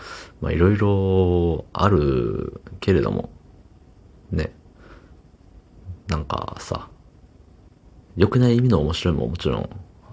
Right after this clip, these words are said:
あると思う。そら。でもですね、それじゃないっていうのがまあ分かってるんでね。その、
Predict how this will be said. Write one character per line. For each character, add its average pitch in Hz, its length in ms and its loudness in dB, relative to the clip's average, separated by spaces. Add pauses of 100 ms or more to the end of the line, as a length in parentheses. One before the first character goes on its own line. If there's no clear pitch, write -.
(120)
あ 87 120 0
る 80 120 -2
と - 80 -6
思 - 120 -8
う。 - 40 -14 (600)
そ - 160 -8
ら。 - 180 -6 (840)
で 95 80 0
も 92 180 -2
で - 80 -14
す - 80 -4
ね、 80 160 -2 (520)
そ - 140 -6
れ 110 80 4
じ 107 80 0
ゃ 104 60 2
な 120 80 4
い 117 40 2
っ 95 40 -2
て - 160 -8
い - 40 -4
う - 20 -4
の 57 60 -6
が - 100 -6
ま 110 140 -10
あ - 20 -10
分 - 100 -4
か - 100 -8
っ - 40 -8
て - 120 -4
る 82 120 -2
ん - 40 -10
で - 60 -12
ね。 87 160 -8 (920)
そ - 140 -4
の、 82 400 -6